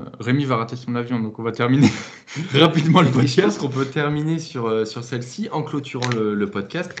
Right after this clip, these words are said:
Speaker 2: On a une question, euh,
Speaker 1: Bah, faut peut-être pas y répondre à celle-là.
Speaker 2: Non, on va, on va y répondre rapidement, mais parce qu'en clôturant, on nous demande quel âge, euh, on a et qui est le grand frère.
Speaker 1: Moi,
Speaker 2: Donc
Speaker 1: je, je propose que l-, on laisse les gens deviner.
Speaker 2: Voilà, c'est ça que je voulais dire.
Speaker 1: Ah, vas-y,
Speaker 2: Justement,
Speaker 1: vas-y.
Speaker 2: essayer de, de savoir qui est le grand frère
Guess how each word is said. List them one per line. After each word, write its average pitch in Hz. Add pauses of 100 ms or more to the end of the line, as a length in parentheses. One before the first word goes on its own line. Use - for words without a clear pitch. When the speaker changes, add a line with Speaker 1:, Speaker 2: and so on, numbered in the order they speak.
(360)
Speaker 2:
On 123
a 131
une 143
question, 160
euh, 110 (180)
Speaker 1:
Bah, 101
faut -
peut-être 131
pas 120
y 117
répondre 127
à 113
celle-là. 113
Speaker 2:
Non, 127
on 131
va, 120 (100)
on 120
va 113
y 113
répondre 117
rapidement, 135
mais 113
parce 101
qu'en 101
clôturant, 151 (320)
on 127
nous 131
demande 165 (260)
quel 160
âge, 135 (120)
euh, 90 (280)
on 95
a 98
et 123
qui 135
est -
le 131
grand 101
frère. - (520)
Speaker 1:
Moi, 208
Speaker 2:
Donc 202 (140)
Speaker 1:
je, 143
je -
propose 208
que 143
l-, 127
on 131
laisse 151
les 120
gens 123
deviner. 135
Speaker 2:
Voilà, 131
c'est 139
ça -
que 156
je 127
voulais 123
dire. 110
Speaker 1:
Ah, 165
vas-y, 123
Speaker 2:
Justement, 123
Speaker 1:
vas-y. 117
Speaker 2:
essayer 139
de, 117
de 104
savoir 107
qui -
est -
le 104
grand 101
frère 135